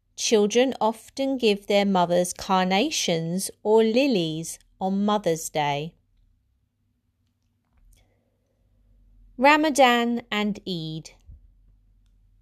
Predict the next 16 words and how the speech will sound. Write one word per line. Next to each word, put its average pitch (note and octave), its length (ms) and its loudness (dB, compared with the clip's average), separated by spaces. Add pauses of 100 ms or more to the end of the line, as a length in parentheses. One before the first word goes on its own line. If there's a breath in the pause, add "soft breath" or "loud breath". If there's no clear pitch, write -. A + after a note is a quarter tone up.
(1400)
During A#3 460 4
the C4+ 100 4
holy A#3 480 0
month A#3 520 -2
of G3+ 200 -8
Ramadan, F3+ 840 -2 (1040)
Muslims C4 840 0
across - 480 -4
the C#4 120 -8
globe E3+ 600 0 (480)
and F#3 220 -4
throughout G3 720 2
the B3 100 -6
U A#3 280 0
K E3+ 640 -2 (180)
fast F3 800 -2